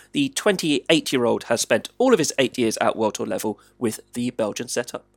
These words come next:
Alex Richardson of Alpecin Fenix was retroactively disqualified from yesterday's Tour of Turkey stage for an illegal riding position,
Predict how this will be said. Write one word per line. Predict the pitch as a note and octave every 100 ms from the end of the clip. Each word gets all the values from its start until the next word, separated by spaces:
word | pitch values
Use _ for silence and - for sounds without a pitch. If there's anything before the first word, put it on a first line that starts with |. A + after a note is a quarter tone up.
| _ _ _ _ _ _ _ _ _ _ _ -
Alex | G3+ - G#3
Richardson | G3+ - - A3+
of | E3 -
Alpecin | D#3 - D3+
Fenix | - E3 - -
was | C#3 B2
retroactively | B2 D3 - - C#3+ - D3 D3 C#3+ C#3+
disqualified | - D3 A3+ A#3 G#3 D3 G#2+
from | B2
yesterday's | A#2+ F#3+ - - C#3+ -
Tour | C3
of | A2+
Turkey | A#2 A2 A2
stage | - A2 - - - -
for | - C3+ B2
an | B2 B2 B2
illegal | A2+ B2+ C3+ A#2+
riding | A#2+ D#3 D#3 B2+
position, | G#2+ A2 - A#2